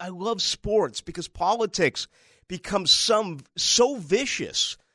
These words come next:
that, that people actually are glamorizing the fact that others are dying because they didn't do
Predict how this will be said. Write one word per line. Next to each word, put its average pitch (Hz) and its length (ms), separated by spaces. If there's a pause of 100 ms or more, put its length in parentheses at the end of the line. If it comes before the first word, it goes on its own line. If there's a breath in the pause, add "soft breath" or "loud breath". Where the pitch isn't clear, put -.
(260)
that, 190 240
that 226 220
people 254 400
actually 196 580
are 156 380 (380)
glamorizing 160 1120
the 117 60
fact 101 520
that 170 240
others 240 420
are 160 120 (200)
dying 160 720
because 156 360
they 165 340
didn't 170 480
do 123 480